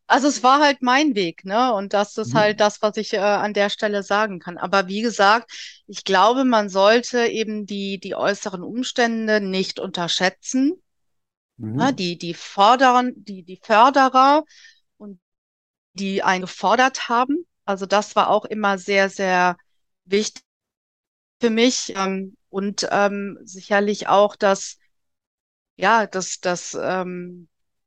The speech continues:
Speaker 1: sich Dinge auch so gefügt haben, dass sie dann die Karriere eher gefördert haben und, ähm, ähm, nicht, ähm, behindert haben. Auch da, aber auch das gab es. Es gab auch Situationen, wo ich gedacht habe, ja, das war es dann jetzt, ne?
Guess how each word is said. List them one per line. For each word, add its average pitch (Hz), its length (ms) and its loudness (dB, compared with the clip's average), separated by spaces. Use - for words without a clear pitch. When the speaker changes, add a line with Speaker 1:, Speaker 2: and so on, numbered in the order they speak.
Speaker 1:
sich 196 260 -2
Dinge 214 300 4
auch 202 140 2
so 220 180 -2
gefügt 226 640 -6
haben, 220 420 4
dass 202 240 2
sie 220 160 -6
dann 202 360 0
die 208 80 -6
Karriere 202 540 4
eher 202 260 2
gefördert 214 720 2
haben 175 340 -4
und, 185 260 -14
ähm, 175 500 -8
ähm, - 600 -10
nicht, - 520 -18
ähm, 175 220 -8
behindert 196 480 0
haben. 170 180 -6
Auch - 160 -2
da, 247 220 2
aber 220 160 2
auch 226 100 -2
das 294 260 0
gab 170 240 -2
es. 180 100 -14
Es 190 120 -14
gab 208 180 0
auch 196 80 0
Situationen, 214 640 -6
wo 233 40 -6
ich - 120 -10
gedacht 226 240 -2
habe, 220 160 -4
ja, 247 220 0
das - 200 -4
war 320 160 6
es 339 60 2
dann 160 200 -6
jetzt, - 300 -12
ne? 269 260 -2